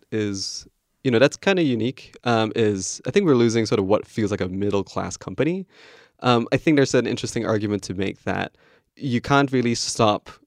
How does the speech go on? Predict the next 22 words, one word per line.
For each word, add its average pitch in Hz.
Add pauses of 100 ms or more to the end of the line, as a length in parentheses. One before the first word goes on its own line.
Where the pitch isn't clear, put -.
(240)
this -
kind 104
of 98 (120)
corporatization 95
from 95
happening, 120
especially 101
when 98
a 98
space 92
heats -
up 101
and 98
gets -
more 104
popular 127
and 98
just 101
becomes 98
more 101
valuable 98
to 95